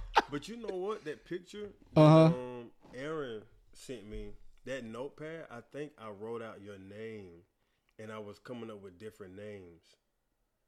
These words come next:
Speaker 1: I don't know where that
Speaker 2: That's
Speaker 1: notepad is
Speaker 2: crazy.
Speaker 1: at now, but
Speaker 2: But we got, we gonna show the picture too, 'cause that
Speaker 1: we
Speaker 2: picture
Speaker 1: got
Speaker 2: is
Speaker 1: to, if we can pop it up, like, right now. Hopefully that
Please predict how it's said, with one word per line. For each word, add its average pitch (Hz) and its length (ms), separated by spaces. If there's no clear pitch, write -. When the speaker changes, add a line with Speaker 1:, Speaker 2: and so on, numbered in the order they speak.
Speaker 1:
I 101 60
don't 120 160
know 113 80
where 107 80
that 95 160
Speaker 2:
That's - 0
Speaker 1:
notepad 110 340
is 92 120
Speaker 2:
crazy. 87 180
Speaker 1:
at 85 180
now, 98 200
but 87 80
Speaker 2:
But 160 120
we 165 100
got, 170 220
we 175 100
gonna 156 140
show 139 160
the 131 80
picture 135 300
too, 123 260
'cause 123 140
that 139 220
Speaker 1:
we 156 80
Speaker 2:
picture 113 160
Speaker 1:
got - 80
Speaker 2:
is 113 180
Speaker 1:
to, - 160
if 135 160
we 165 80
can 143 160
pop 131 320
it 123 100
up, 110 160
like, 95 140
right 104 300
now. 87 400
Hopefully 101 380
that - 240